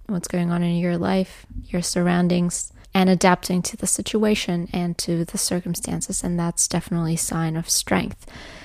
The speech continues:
So, yeah, I really hope that you liked this episode. If you did, please make sure to rate my podcast wherever you're listening and subscribe.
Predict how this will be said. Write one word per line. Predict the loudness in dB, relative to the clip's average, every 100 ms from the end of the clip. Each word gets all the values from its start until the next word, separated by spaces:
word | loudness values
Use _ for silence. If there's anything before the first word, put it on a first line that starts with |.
| -16 -4
So, | 0 4 6 8 8 6 4 0 -10 -20 -10 2
yeah, | 4 4 2 -2 -6
I | 4
really | 6 6 4
hope | 4 2 2
that | 4 4
you | 4
liked | 4 4 2 0 -10 -10
this | -6 -2
episode. | -2 0 0 0 2 2 2 -2 -14 -6
If | -6 0
you | 0
did, | 2 2 2 2 0
please | 0 0 2
make | -2
sure | -2 -4
to | -4
rate | -2 0 0
my | 0
podcast | -2 -2 -2 0 -2 0
wherever | 0 0 2
you're | 2 2
listening | 0 0 2 2 2
and | 0 2 2
subscribe. | 0 -2 -2 0 2 2 2